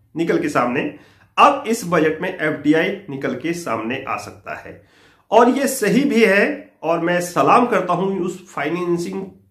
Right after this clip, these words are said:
जो committee है, जो इस तरह के plan कर रही है बैंकों को बचाने की दिशा में। साहब, बड़ा जबरदस्त पा-, काम हो रहा है।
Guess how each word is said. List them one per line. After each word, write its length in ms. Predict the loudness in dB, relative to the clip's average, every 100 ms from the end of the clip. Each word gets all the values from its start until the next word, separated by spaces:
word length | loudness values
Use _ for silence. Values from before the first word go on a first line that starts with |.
| -6
जो 220 | -2 0
committee 540 | -2 -2 2 2 0 -2
है, 180 | -2
जो 80 | 2
इस 160 | 0 0
तरह 160 | -4
के 120 | -2 -2
plan 480 | -4 -4 -2 -2
कर 80 | 0
रही 200 | 0 0
है 140 | 0 0
बैंकों 280 | 0 0
को 120 | -2 -2
बचाने 420 | -2 0 2 0
की 120 | -2
दिशा 300 | -4 -2 0
में। 140 | 0 0
साहब, 380 | -2 -2 -4 -10
बड़ा 300 | -8 -8 -8
जबरदस्त 680 | -4 -2 -2 -2 -4 -6 -6
पा-, 240 | -2 -2 0
काम 180 | 0
हो 160 | 2 2
रहा 120 | 2
है। 560 | 2 0 -2 -8 -20